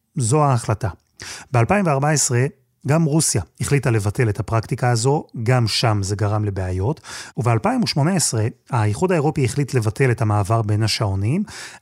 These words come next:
אבל גם שם יש ויכוח, כי לא החליטו עדיין אם זה אומר שישארו בשעון הקיץ או בשעון החורף. ובישראל,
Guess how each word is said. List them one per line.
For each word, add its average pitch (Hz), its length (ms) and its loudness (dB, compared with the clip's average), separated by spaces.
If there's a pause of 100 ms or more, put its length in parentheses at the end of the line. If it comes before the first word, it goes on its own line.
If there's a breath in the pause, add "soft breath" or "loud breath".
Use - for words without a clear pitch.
(120)
אבל 113 200 -4
גם 214 180 -2
שם 247 280 -2
יש 180 200 2
ויכוח, 156 460 0
כי 127 180 0
לא 139 240 4
החליטו 196 420 0
עדיין 139 320 2
אם 127 120 2
זה 110 120 0
אומר 127 320 2
שישארו 120 560 0
בשעון 117 300 -2
הקיץ 202 580 -2 (100)
או 143 160 0
בשעון 131 280 -2
החורף. - 520 -4 (580 loud breath)
ובישראל, 120 480 2